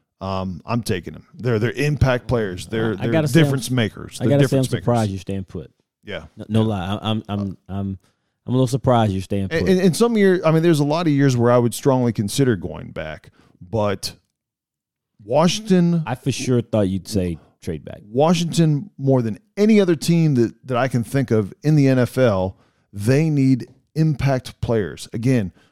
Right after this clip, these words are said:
Speaker 1: we only have one on the entire team, maybe two,
Speaker 2: So here's
Speaker 1: 'cause McKissick's back.
Speaker 2: here's what's also interesting. You, you said that you wanna grab one of those receivers. We have a terrible history of drafting receivers.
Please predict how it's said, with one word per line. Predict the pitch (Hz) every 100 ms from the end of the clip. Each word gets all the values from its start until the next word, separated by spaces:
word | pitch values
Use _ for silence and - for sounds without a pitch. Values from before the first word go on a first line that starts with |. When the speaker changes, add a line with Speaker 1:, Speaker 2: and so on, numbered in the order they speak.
| _ _
Speaker 1:
we | 131 214
only | 214 180
have | 190 160
one | 117 147 151 95 - _ _ _ _ _ -
on | 143
the | 139
entire | 127 117 170 180
team, | - 175 143 82 69 _ _ _
maybe | 143 175 151
two, | 127 143 92 80 - _ _
Speaker 2:
So | 123
here's | 120 185
Speaker 1:
'cause | 131 120
McKissick's | 120 147 104 -
back. | - 85 120
Speaker 2:
here's | 156
what's | 147
also | 143 151 123
interesting. | 110 92 85 - 80
You, | 110 123
you | 90 110
said | 101 113 107
that | 101 98
you | 101 107
wanna | 101 98
grab | 87 95 92
one | 90 90
of |
those | 87
receivers. | 87 - 123 - - _ _ _ _ _ _ _
We | -
have | 294
a | 240
terrible | 147 160 160
history | 151 165 135
of |
drafting | 117 156 175 90
receivers. | - 78 - _